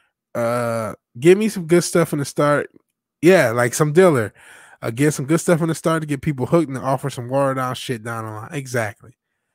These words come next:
Inception. That is a good example. Inception. But that's twenty ten. That's not e-, that's, hey, it's twenty eleven. That's not ten years ago <laughs> anymore.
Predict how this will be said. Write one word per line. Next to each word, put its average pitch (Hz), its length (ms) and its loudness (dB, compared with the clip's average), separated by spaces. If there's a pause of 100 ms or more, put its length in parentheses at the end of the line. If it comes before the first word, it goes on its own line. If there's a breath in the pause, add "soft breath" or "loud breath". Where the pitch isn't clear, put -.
(800)
Inception. 139 720 0
That 147 240 2
is 175 80 0
a 165 60 -6
good 151 240 0
example. 120 380 -8
Inception. 113 440 -6
But 117 40 -10
that's 120 120 -6
twenty 175 300 -2
ten. 175 360 -2 (920 soft breath)
That's 147 160 -4
not 285 180 4
e-, 277 140 2
that's, 208 160 2
hey, 226 360 4 (280)
it's - 100 -8
twenty 330 220 2
eleven. 208 320 4
That's 147 160 -6
not 226 120 -6
ten 233 200 -4
years 226 200 -2
ago 120 240 -6
<laughs> - 40 -4
anymore. 233 500 4